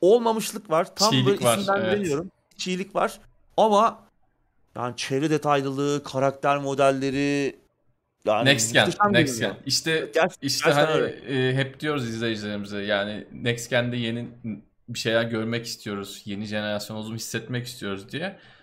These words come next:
Speaker 2: Bu videoyu izlemenizi tavsiye ediyorum. Kesinlikle açın, bakın. Bence tamamını izleyin. Ya tamam, izlemeseniz üç, ilk açtığınız anda bile direkt anlıyorsunuz zaten. Ha, bu farklı bir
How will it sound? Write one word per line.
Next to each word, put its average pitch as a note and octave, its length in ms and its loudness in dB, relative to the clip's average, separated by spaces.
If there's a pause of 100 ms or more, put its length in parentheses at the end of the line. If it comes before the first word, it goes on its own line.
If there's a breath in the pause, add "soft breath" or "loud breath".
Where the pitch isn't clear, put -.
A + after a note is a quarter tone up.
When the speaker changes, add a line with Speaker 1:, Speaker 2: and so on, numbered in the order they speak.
(160 soft breath)
Speaker 2:
Bu A#2 100 -8
videoyu C3+ 540 -4
izlemenizi B2 400 -4
tavsiye A#2+ 420 -4
ediyorum. D3+ 340 -10
Kesinlikle A2+ 500 -10
açın, A2 280 -8
bakın. A#2 280 -8 (300)
Bence A#2+ 240 2
tamamını A#2 420 0
izleyin. G2+ 360 -8
Ya B2 120 -2
tamam, C3 200 0
izlemeseniz C3+ 420 -4
üç, C#3+ 200 -10 (260)
ilk G#3 240 -6 (560 soft breath)
açtığınız D#3+ 480 -2
anda D#3 340 0
bile D#3+ 180 -4
direkt C#3 200 -2
anlıyorsunuz B2+ 580 -2
zaten. F#2+ 240 -4
Ha, G#2 300 0
bu C3 220 -4
farklı B2 500 0
bir A2 220 -4